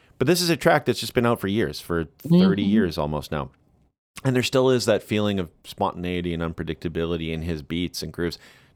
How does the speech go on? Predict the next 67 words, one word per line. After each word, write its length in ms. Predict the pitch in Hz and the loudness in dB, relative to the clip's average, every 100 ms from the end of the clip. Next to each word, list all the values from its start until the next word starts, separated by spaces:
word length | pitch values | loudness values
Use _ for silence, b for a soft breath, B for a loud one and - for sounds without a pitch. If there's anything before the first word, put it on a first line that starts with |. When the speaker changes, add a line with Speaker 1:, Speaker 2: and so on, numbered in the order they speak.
| _ | _
Speaker 1:
Donuts, 460 | - 98 95 87 - | 2 4 4 0 -2
of, 140 | 80 | -6
like, 200 | - 82 | -4 -4
if 100 | 90 | -2
you 120 | 92 98 | 0 0
<laughs> 20 | |
listen 400 | - - 139 123 | 2 0 -2 -2
to 80 | 101 | -4
Donuts 520 | - 123 120 117 - | 0 2 4 2 2
all 160 | 113 | 2
the 60 | 110 | 2
way 140 | 101 95 | 2 2
Speaker 2:
Yeah. 60 | |
Speaker 1:
through, 220 | - 90 85 B B B B B B | 0 0 -2 B B B B B B
that 320 | 104 113 117 | 2 6 6
is, 260 | 110 95 101 | 6 4 2
that's 240 | 107 117 | 2 4
a 80 | 117 | 2
wild 420 | 101 95 90 87 | 4 6 6 4
ride 360 | 85 82 78 73 | 2 2 0 -2
for 100 | 87 | -4
sure. 180 | - 104 | 0 2
I 120 | 107 | 4
don't 160 | 139 135 | 2 2
think 180 | 131 | 0
that's 220 | 127 110 98 | 2 0 0
one 160 | 104 | -4
you 100 | 101 | -4
can 160 | 92 90 | -6 -6
ever 200 | 87 90 | -4 -4
just, 260 | 82 - | -6 -6
like, 300 | 85 76 - - b b b b b b | -4 -4 -8 -20 b b b b b b
"I'm 160 | 95 98 | -4 -2
gonna 140 | 90 | -4
pick 240 | - 98 90 | -4 -2 0
out 220 | 82 - _ _ _ | -2 -4 _ _ _
working 520 | _ 113 101 92 - 76 | _ -4 0 2 0 -2
on 180 | 71 | -2
it 60 | 71 | -4
and, 80 | 73 | -2
like, 160 | 80 87 | -2 0
listen 240 | 92 92 | 0 0
to 60 | 87 | 0
one 260 | 80 78 | 0 -2
track." 240 | 78 82 76 | 0 0 0
Like, 160 | 87 | 0
it's 180 | 104 - | -2 -2
not, 360 | 110 101 85 135 | 0 2 0 -4
it's 260 | 151 156 101 | -4 -4 -6
Speaker 2:
<laughs> 60 | |
Speaker 1:
not 360 | 104 113 92 82 - _ | -4 -2 -2 -4 -8 _
doable. 520 | 90 82 80 76 73 | -4 -2 -2 -2 -4
You 100 | 76 | -2
have 160 | 80 82 | -2 -2
to 100 | 85 | -2
listen 240 | 82 135 | -4 -4
to 60 | 73 | -6
the 40 | 71 | -4
whole 120 | 160 | -2
Speaker 2:
You 60 | |
gotta 120 | 160 156 | 2 4
Speaker 1:
thing. 80 | |
Speaker 2:
listen 200 | 151 156 139 | 4 4 4
to 100 | 139 | 4
the 100 | 131 | 4
whole 180 | 131 131 | 4 2
thing. 420 | 131 135 131 | 0 2 2